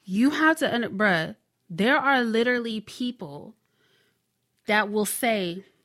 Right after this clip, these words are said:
<laughs> "I have a cat." And then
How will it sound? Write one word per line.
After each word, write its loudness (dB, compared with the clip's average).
<laughs> -20
"I 0
have -4
a -4
cat." -10
And -4
then 0